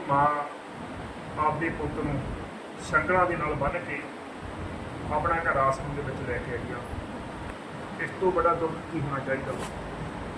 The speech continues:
ਇਸ ਤੋਂ ਵੱਡਾ ਕੋਈ ਦੁੱਖ ਨਹੀਂ। ਭੈਣ ਸਾਡੀ ਦੇਖ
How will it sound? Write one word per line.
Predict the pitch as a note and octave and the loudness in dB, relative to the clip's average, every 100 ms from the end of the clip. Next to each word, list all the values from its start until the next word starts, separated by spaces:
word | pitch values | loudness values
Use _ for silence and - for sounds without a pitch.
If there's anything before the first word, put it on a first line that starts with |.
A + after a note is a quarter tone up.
| - C#3+ | -4 -4
ਇਸ | - | -2
ਤੋਂ | D#3+ C#3+ | -2 2
ਵੱਡਾ | C#3+ C#3+ | 6 6
ਕੋਈ | D#3 D#3+ | 4 0
ਦੁੱਖ | C#3+ - | -2 -2
ਨਹੀਂ। | B2 - - - - - - - - - - - - - - - - - - - - - - - - - - - - - - - - - - - - | -6 -6 -8 -8 -8 -8 -8 -10 -10 -10 -10 -10 -10 -8 -10 -10 -10 -12 -12 -10 -10 -8 -8 -10 -10 -8 -8 -8 -8 -8 -8 -8 -6 -4 -4 -4 6
ਭੈਣ | F3 D#3+ F3 | 6 8 6
ਸਾਡੀ | E3+ E3 F3 F3 - - - - - - - - | 6 6 6 0 -2 -6 -10 -10 -10 -10 -4 6
ਦੇਖ | E3 | 8